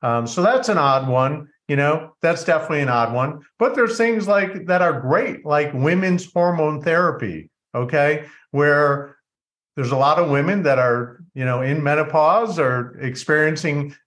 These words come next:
whether it be issues, weight gain, and all these various things. And there's a great franchise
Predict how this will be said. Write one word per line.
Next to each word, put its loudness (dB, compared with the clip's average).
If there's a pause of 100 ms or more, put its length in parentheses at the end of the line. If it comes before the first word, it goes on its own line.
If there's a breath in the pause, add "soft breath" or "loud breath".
(180)
whether 2
it -4
be -2
issues, -2
weight -2
gain, 0
and 0
all 2
these -4
various 0
things. 0
And -2
there's 2
a -2
great -2
franchise 0